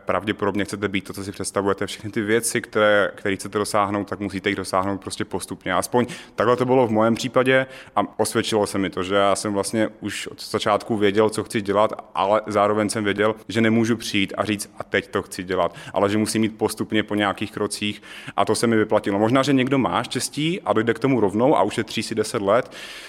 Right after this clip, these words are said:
Já jsem tohle nechtěl riskovat a tak tohle bych řekl, že se mi opravdu jako, to jsem si odnesl z těch studií. Zájem o něco, v čem se chci vzdělávat a v čem chci být dobrý a to, že věci se prostě nedějou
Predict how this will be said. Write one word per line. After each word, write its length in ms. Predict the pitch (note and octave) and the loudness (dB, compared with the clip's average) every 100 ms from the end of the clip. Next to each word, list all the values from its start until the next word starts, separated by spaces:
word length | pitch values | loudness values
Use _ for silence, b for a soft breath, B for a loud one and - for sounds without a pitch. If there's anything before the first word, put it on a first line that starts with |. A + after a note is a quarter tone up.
| B - | B -2
Já 180 | A2 A#2 | 2 4
jsem 180 | B2 B2 | 2 2
tohle 200 | A#2+ C3 | 4 4
nechtěl 300 | A2+ - A#2 | 4 4 4
riskovat 500 | G#2+ - C#3 C#3 - | 4 2 4 4 2
a 200 | G2+ G2+ | 2 2
tak 140 | G#2+ | 2
tohle 260 | - A2 A2+ | 0 2 4
bych 120 | A2 | 2
řekl, 180 | A2 A2 | 0 -2
že 100 | G#2 | -4
se 120 | - | -2
mi 120 | A2 | -2
opravdu 440 | - - A2 G2+ G#2 | -2 -2 -2 0 2
jako, 380 | G2+ A2 G#2 G2+ _ - | 2 2 0 -2 _ -6
to 120 | B2 | -2
jsem 160 | A2+ B2 | 0 0
si 120 | - | 2
odnesl 560 | A#2 A#2 A2+ A2+ G#2+ F#2+ | 4 4 2 2 0 -2
z 120 | - | -6
těch 200 | - G#2+ | -4 -4
studií. 520 | - G#2 G2 F2 F2 | -4 -4 0 0 0
Zájem 360 | F#2+ A2 A#2+ C3 | 2 4 6 4
o 200 | F2+ A2 | 2 0
něco, 560 | G#2+ A2 A2 A#2+ A#2 A2 | 2 0 0 2 2 0
v 60 | |
čem 180 | - A2 | -4 -4
se 120 | A2+ | -4
chci 160 | - G#2 | -6 -8
vzdělávat 500 | F#2+ G#2+ G#2+ A#2 G#2+ | 0 4 4 4 0
a 40 | |
v 40 | G2 | -4
čem 200 | A2+ G2+ | -4 -4
chci 120 | A2 | -6
být 140 | G#2 | -4
dobrý 380 | G2+ G#2+ B2 C3+ B B | -2 0 0 -2 B B
a 80 | - | -6
to, 200 | - G#2+ | 0 0
že 140 | G#2 | 2
věci 260 | G2+ G2+ G#2+ | 2 0 0
se 120 | - | -4
prostě 340 | F#2+ G2+ - A2 | -4 -8 -4 -2
nedějou 600 | G2+ G2+ G2+ G2+ G2 | 2 4 4 4 2